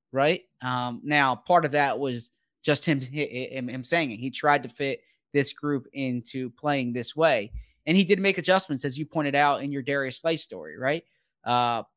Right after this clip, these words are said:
but overall, I, I do think that, uh, this is philosophically, they were interested in Jonathan Gannon, and, and I, I think Sirianni liked the way he played. But if Gannon got a different job,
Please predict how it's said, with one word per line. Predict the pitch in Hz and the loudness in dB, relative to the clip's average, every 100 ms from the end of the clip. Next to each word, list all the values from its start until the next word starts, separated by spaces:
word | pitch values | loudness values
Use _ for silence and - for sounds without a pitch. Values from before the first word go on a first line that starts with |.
| _ | _
but | 160 151 | 6 6
overall, | 170 175 151 156 190 156 127 - _ - | 6 4 6 8 8 8 4 0 _ -2
I, | 139 139 - - | 2 2 0 -4
I | 151 | -2
do | 139 120 160 | -2 -4 -6
think | - 156 143 | -2 -2 -2
that, | 131 135 131 120 | -2 0 0 -2
uh, | 131 123 120 120 113 _ _ _ _ - | -4 -2 -4 -6 -10 _ _ _ _ -2
this | 165 | 0
is | 160 | 0
philosophically, | - 170 147 160 156 - 151 143 139 127 120 _ _ - | -4 -4 2 2 2 0 -4 -2 -4 -10 -20 _ _ 0
they | 165 | 2
were | 160 | 2
interested | 185 - 185 175 160 | 0 2 2 2 0
in | 160 147 | -2 2
Jonathan | 156 156 143 | 0 0 -4
Gannon, | 135 139 143 139 | -4 -2 -4 -4
and, | 131 123 | -4 -6
and | 107 127 123 | -4 -2 0
I, | 127 135 | 2 2
I | |
think | 160 160 | 0 -4
Sirianni | - 160 143 143 131 | -4 -2 -2 -2 0
liked | 139 139 | -2 -2
the | 139 | -4
way | 139 135 | -4 -4
he | 131 | -6
played. | 127 127 131 131 127 _ - _ _ | -12 -6 -4 -4 -6 _ -20 _ _
But | 185 180 - - _ - | 8 8 6 -2 _ 4
if | 196 - | 6 8
Gannon | 185 190 196 | 8 8 8
got | 160 165 | 6 6
a | 151 | 6
different | 160 170 147 | 2 0 2
job, | 139 147 185 | 4 6 4